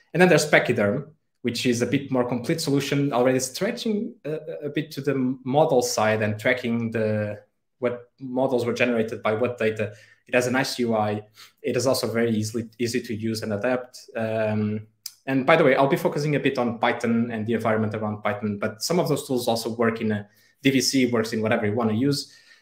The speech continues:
uh, but just because it's kind of the, the de facto standard nowadays for, for machine learning.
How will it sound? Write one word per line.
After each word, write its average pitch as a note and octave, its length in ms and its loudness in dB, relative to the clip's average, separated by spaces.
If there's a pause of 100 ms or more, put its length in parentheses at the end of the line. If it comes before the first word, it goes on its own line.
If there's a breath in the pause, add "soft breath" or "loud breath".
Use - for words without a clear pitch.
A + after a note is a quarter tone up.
(120)
uh, B2+ 200 2
but B2+ 120 2
just E3+ 160 2
because A#2 300 -2
it's - 120 -14
kind A#2 180 2
of G#2 120 -2
the, G2 540 -4
the A2+ 180 -10 (120)
de A#2 80 -10
facto - 340 -4
standard G#2+ 420 -2
nowadays G2 420 -8
for, G2 260 -12
for - 120 -10
machine G2+ 300 -12
learning. - 240 -18